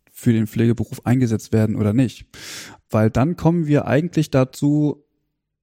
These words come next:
dass man, mh, ungefähr einschätzen kann, unabhängig vor, vom Schulabschluss ist die Person für den Pflegeberuf geeignet.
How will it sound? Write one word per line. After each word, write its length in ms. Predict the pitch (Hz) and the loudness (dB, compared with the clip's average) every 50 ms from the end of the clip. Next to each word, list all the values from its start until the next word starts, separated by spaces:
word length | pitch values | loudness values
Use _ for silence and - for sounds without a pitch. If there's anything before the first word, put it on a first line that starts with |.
| _ _ - | _ _ 0
dass 260 | - 120 120 - - | 0 0 2 2 0
man, 560 | 135 120 117 120 117 117 117 117 113 113 120 - - _ _ _ - | 0 2 2 2 2 2 0 0 0 -2 -4 -8 -18 _ _ _ -2
mh, 380 | 123 117 113 113 113 113 - - | 0 2 2 2 2 0 -2 0
ungefähr 380 | - 190 220 214 - - 170 135 | 0 0 0 0 0 -2 -4 -2
einschätzen 540 | 135 156 208 233 - - 165 - - - 107 | 0 0 0 0 0 0 -2 -2 0 -2 -4
kann, 460 | - - 101 101 101 92 98 110 - _ - - - - - - _ _ _ _ _ _ | -2 0 -2 0 0 -2 -4 -6 -8 _ -20 -20 -20 -20 -20 -20 _ _ _ _ _ _
unabhängig 800 | - 156 196 226 190 - - 139 139 131 123 120 - - - - _ | 0 0 2 2 0 0 0 2 2 2 2 0 -2 -8 -20 -20 _
vor, 1160 | - - - - - - - - - 131 123 120 120 120 117 117 113 113 110 107 104 104 98 95 | -20 -20 -20 -20 -20 -20 -16 -6 0 0 2 2 2 2 0 0 0 0 0 -2 -2 -4 -6 -10
vom 380 | - - - 120 120 117 113 | -10 -2 0 0 0 0 -2
Schulabschluss 880 | 110 - - - 160 196 202 151 139 139 - - - 139 139 139 131 - | -4 -6 -4 0 0 0 2 2 0 -2 -2 -4 -2 0 0 0 0 -2
ist 220 | - - 139 - - | -4 -6 -4 -2 -2
die 60 | 127 | 0
Person 360 | - 127 123 127 131 131 127 | 2 2 2 2 2 0 0
für 140 | - - 120 | 0 -2 -2
den 100 | 120 117 | -2 -2
Pflegeberuf 800 | - 120 123 123 120 113 117 110 - 117 113 113 110 - - - - - _ _ _ _ _ _ - | 0 0 2 2 2 0 -2 -4 -4 -2 -2 -2 -2 -6 -12 -20 -20 -20 _ _ _ _ _ _ 0
geeignet. 560 | - 107 - - 110 110 - 110 - - - | 0 0 2 2 0 0 0 -2 -4 -4 -6